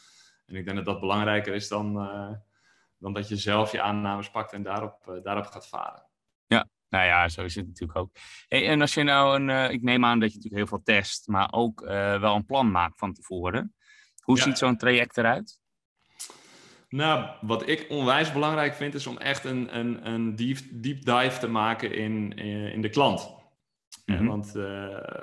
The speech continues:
Speaker 1: ja, de fout die veel ondernemers maken, is eigenlijk heel erg vanuit hun producten denken. Hè, dus mijn product, eh, die kan dit en die heeft deze features en die, eh, hè, eh, duizend video's, tien uur be-, beeldmateriaal, al dat soort dingen.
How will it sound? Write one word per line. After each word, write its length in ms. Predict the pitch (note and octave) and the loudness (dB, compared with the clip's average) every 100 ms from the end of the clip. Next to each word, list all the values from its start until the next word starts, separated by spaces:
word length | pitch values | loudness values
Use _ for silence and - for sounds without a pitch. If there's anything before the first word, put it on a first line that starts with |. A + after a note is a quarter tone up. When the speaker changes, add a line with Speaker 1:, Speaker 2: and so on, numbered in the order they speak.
| - - | -12 -8
Speaker 1:
ja, 120 | G2+ | -8
de 60 | F2+ | -4
fout 240 | G2+ G2+ | -2 0
die 100 | G#2 | -2
veel 220 | G2+ G2 | -4 -4
ondernemers 520 | F#2+ G2 F#2+ A2 G2+ | -4 -4 -2 0 -2
maken, 320 | F#2+ F#2+ G2+ G2+ | -4 -4 -4 -6
is 60 | |
eigenlijk 400 | F2+ F#2 G2 F#2+ | -6 -6 -8 -6
heel 140 | G#2 G#2 | -4 -4
erg 100 | G#2 | -4
vanuit 300 | G2+ G2 G2 | -4 -4 -4
hun 280 | G2 F#2+ | -8 -10
producten 500 | - F#2+ G2+ A2 A2+ | -6 -4 -2 -4 -4
denken. 500 | A2 A2 A#2 C3+ G3 - _ _ - _ _ _ | -2 -2 -2 -6 -8 -12 _ _ -20 _ _ _
Hè, 180 | A2 A#2 | -10 -6
dus 160 | G2+ | -6
mijn 280 | G2+ F#2+ G2 | -2 -2 -4
product, 520 | G2+ G2 G2+ G#2 - | -4 0 0 -2 -6
eh, 360 | G2+ G2+ G2+ G2 | -4 -2 -2 -4
die 160 | G#2 | -6
kan 360 | - - A2 G2+ | -4 -4 -4 -4
dit 340 | A2 F#2 F2+ - | -2 -4 -6 -12
en 160 | G2 | -8
die 140 | G2+ G#2 | -2 0
heeft 200 | A2 G#2+ | 0 0
deze 320 | G#2+ A2+ A2 | -2 -2 -6
features 760 | - A#2+ G#2+ - G#2+ G#2 G2+ | -6 -6 -6 -4 -2 -2 -4
en 240 | - G2+ G#2 | -8 -4 -2
die, 420 | G#2 G#2 G#2 G2 | 0 0 0 0
eh, 320 | G#2 G2+ G2 | 0 -2 -2
hè, 320 | F2 G#2 B2 | -4 -4 -4
eh, 440 | G#2 G#2 G#2 G#2+ A2 G#2+ - _ _ - A2 _ - B2+ - - - | -4 -4 -4 -6 -8 -12 -18 _ _ -20 -20 _ -18 -18 -18 -18 -4
duizend 460 | - - C#3 C3 | -4 0 0 -2
video's, 640 | - D#3 C3 B2 A#2+ A#2+ - | -4 -8 -2 2 2 -2 -8
tien 220 | F3+ D3 | -6 -4
uur 260 | C3+ B2 | -4 -4
be-, 180 | B2 A#2 | -2 0
beeldmateriaal, 800 | B2+ C#3+ B2+ A#2+ A#2 A#2+ A#2 A#2+ | 4 2 2 -2 0 0 2 4
al 180 | C3 C3 | 4 4
dat 220 | C3 - | 4 2
soort 180 | B2 A2 | 0 2
dingen. 400 | C3 A2 G#2 | 2 4 0